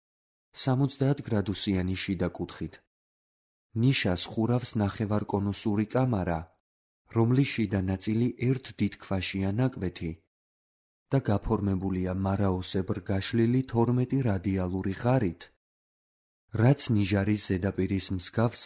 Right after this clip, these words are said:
სურათს იძლევა. ნიშაზე მოგვიანებით მიუშენებიათ ირეგულარული მოყვანილობის დაბრტყელებულ კამარიანი სათავსი. ის დაბალია და ახლა თითქმის მთლიანად დაფარულია ნაყარი მიწით.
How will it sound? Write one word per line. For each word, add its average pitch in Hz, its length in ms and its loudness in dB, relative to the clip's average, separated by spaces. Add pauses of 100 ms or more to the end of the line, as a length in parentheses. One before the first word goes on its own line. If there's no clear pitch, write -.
(100)
სურათს 92 520 -2
იძლევა. 90 500 -4 (1600)
ნიშაზე 101 460 0
მოგვიანებით 95 720 0
მიუშენებიათ 92 880 -2 (100)
ირეგულარული 101 880 -2
მოყვანილობის 92 840 -2
დაბრტყელებულ 113 720 -2
კამარიანი 90 680 -2
სათავსი. 90 600 -6 (1120)
ის 104 200 2
დაბალია 107 600 2
და 139 180 2
ახლა 110 300 0
თითქმის - 480 -4
მთლიანად 107 640 0
დაფარულია 92 760 -2
ნაყარი 98 520 -4
მიწით. - 500 -10